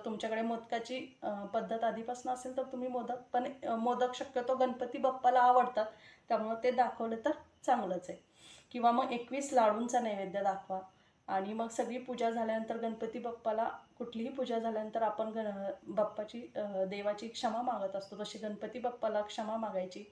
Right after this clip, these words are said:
"हे देवा, मी माझी मनापासून तुझी सेवा केली आहे, जर माझ्याकडनं काहीतरी, काही चुकलं असेल, तर मला माफ कर," अशी तुम्ही क्षमा मागायची. आणि त्यानंतर तुम्ही चंद्रदेवाची पूजा करायला घ्यायची.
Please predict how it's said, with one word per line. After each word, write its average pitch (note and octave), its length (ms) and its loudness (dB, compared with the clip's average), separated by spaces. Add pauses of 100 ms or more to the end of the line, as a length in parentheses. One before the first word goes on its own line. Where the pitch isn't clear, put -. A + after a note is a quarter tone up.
(420)
"हे B3 80 6
देवा, G3+ 320 2
मी G#3+ 180 -2
माझी A3+ 340 0
मनापासून A3+ 640 -2
तुझी A3 220 -4
सेवा G3+ 320 -2
केली G3 300 -4
आहे, F#3+ 120 0
जर G#3+ 160 -4
माझ्याकडनं A3 560 -4
काहीतरी, A3 440 -4
काही G#3+ 400 -2
चुकलं B3 420 -4
असेल, F#3+ 420 -2
तर A3 80 -2
मला G#3+ 240 -2
माफ A#3 440 -6
कर," G3 100 4 (480)
अशी G#3 160 -8
तुम्ही A3 220 -8
क्षमा B3+ 340 0
मागायची. F3+ 460 -4 (420)
आणि G3 320 -8
त्यानंतर G#3+ 540 4 (800)
तुम्ही A3+ 380 -2
चंद्रदेवाची A3+ 760 -2
पूजा G#3+ 260 -2
करायला G3 380 0
घ्यायची. G3+ 320 -10